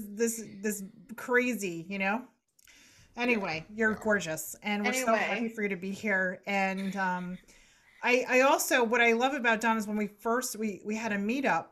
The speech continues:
Speaker 1: not too long, we had a meetup before we did this to see if you liked us because
Speaker 3: <laughs>
Speaker 1: we're, <laughs> we're vetting you. <laughs> We just really lo-,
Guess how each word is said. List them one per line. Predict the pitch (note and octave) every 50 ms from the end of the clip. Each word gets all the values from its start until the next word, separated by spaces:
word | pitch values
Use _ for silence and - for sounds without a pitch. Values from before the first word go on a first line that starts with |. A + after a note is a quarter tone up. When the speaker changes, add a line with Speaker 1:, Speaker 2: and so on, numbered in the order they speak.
| - -
Speaker 1:
not | G#3 G#3+ G#3 G3+ - -
too | - G#3+ G3
long, | G3 G3+ A3 A#3+ F#3+ G3+ F#3
we | G3+ A3+
had | A3 G3
a | F#3
meetup | G#3 B3 C4 A3 E3+ -
before | G3+ F#3+ - - G3+ G3 F#3+
we | G3 F#3+
did | F3+ G3 F3+ F#3+
this | G#3 G3 -
to | - F#3+
see | - - A3
if | G#3+ G#3
you | G3+ F#3
liked | F#3 G#3 A3 - - -
us | D3+ A#2+ C#3 - -
because | - F#3+ - - G3+ F3+ E3 - C4 G3 - - -
Speaker 3:
<laughs> | _ _ _ -
Speaker 1:
we're, | C4 D4
<laughs> | - - -
we're | A#4+ - - B4 - -
vetting | F#4+ G4+ C5+ - A#4 A#4 E4+ E4 F#4 -
you. | E4 F#4 - - - - - -
<laughs> | A4 G#4+ G#4+ -
We | A4 B4 B4 -
just | B4 B4 - -
really | G#4+ G#4 G#4 G#4 G#4 G#4 - - D4+
lo-, | E4 E4+ E4+